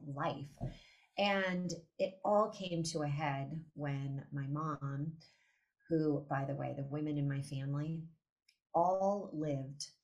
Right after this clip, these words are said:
into their early hundreds, all of them. So for me, my identity was around, I'm like, I'm, I'm, I'm barely at the halfway point. <laughs> Like, I got a lot longer. I better figure this out sooner than later, 'cause this could be a long path to take.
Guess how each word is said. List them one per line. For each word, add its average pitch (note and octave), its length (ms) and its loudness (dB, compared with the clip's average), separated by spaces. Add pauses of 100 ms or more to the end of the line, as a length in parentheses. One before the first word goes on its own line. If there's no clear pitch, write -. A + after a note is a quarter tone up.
(300)
into D3 300 -2
their C#3+ 140 0
early C#3 320 -2
hundreds, - 500 -6 (340)
all E4+ 140 4
of - 60 -2
them. C#3+ 260 -6 (220)
So D3+ 220 -2
for D3+ 160 -8
me, C#3+ 420 -2
my F#3+ 260 4
identity D3 600 2
was D3 180 0
around, C#3 340 -4 (240)
I'm F3+ 260 6
like, D3 180 0 (200)
I'm, A#3 300 -2
I'm, G3 200 0
I'm A3+ 240 2
barely G3 520 10
at F3+ 200 8
the F3+ 60 8
halfway F3 680 10
point. - 320 -6
<laughs> G#3+ 180 2
Like, A#3+ 180 12
I B3 140 12
got G#3+ 240 12
a F#3 80 0
lot G#3 420 12
longer. F#3+ 480 2 (240)
I A3+ 80 10
better C4+ 220 12
figure A#3+ 340 12
this G#3 240 10 (120)
out E3+ 380 12 (380)
sooner D4+ 480 12
than A3 160 10
later, G#3 320 12
'cause G3 160 8
this A3 180 12
could A#3+ 140 8
be F#3+ 120 10
a F3 180 10
long F#3 520 10
path E3+ 440 8
to G#3 140 -4
take. F3+ 500 4